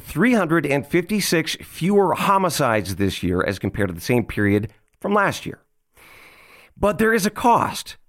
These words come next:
right? Police can arrest people in Honduras and search homes without warrants or due process,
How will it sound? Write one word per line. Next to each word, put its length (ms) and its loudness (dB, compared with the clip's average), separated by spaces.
right? 240 -2
Police 380 4
can 100 0
arrest 320 2
people 240 2
in 80 2
Honduras 680 2
and 220 0
search 380 0
homes 560 2
without 400 0
warrants 500 2
or 220 0
due 240 -2
process, 760 -4